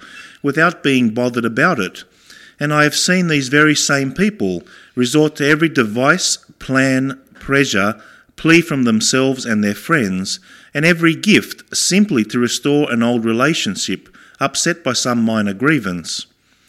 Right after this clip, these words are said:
At the beginning of our religious life, we cultivate the virtues,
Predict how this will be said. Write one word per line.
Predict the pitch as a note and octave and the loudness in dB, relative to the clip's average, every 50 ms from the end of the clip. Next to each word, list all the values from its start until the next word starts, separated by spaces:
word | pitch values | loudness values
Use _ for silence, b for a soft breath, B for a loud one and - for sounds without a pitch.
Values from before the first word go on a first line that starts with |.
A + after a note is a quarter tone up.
| b b b b b b b b b | b b b b b b b b b
At | - B2+ | -6 -2
the | - C#3 | -2 0
beginning | C3+ C#3+ C3+ C3+ D#3+ F#3 A3 A#3 A3 | 0 0 0 2 2 4 6 6 6
of | G3 F#3 | 6 6
our | D#3+ D3+ D3 | 4 4 4
religious | C#3+ C#3 C3+ B2 A#2 A#2 - - | 2 2 0 0 0 -2 -2 -2
life, | - E3 D3 G#2 F#2 F#2 - - - - | -2 0 0 0 0 -2 -4 -10 -16 -14
we | - C3 C#3 C#3 | -4 -2 -2 -2
cultivate | - - D#3 F3 G3 - F#3+ C3+ A2+ G#2 G#2 G#2 - | 0 0 0 0 2 2 0 0 2 2 0 0 -2
the | A#2 G#2+ | -4 -2
virtues, | G#2+ C3 D3+ E3+ E3 - - G2+ F#2 F2+ F2+ F2 - - | 0 2 2 2 0 -2 -6 -4 -4 -4 -4 -6 -8 -12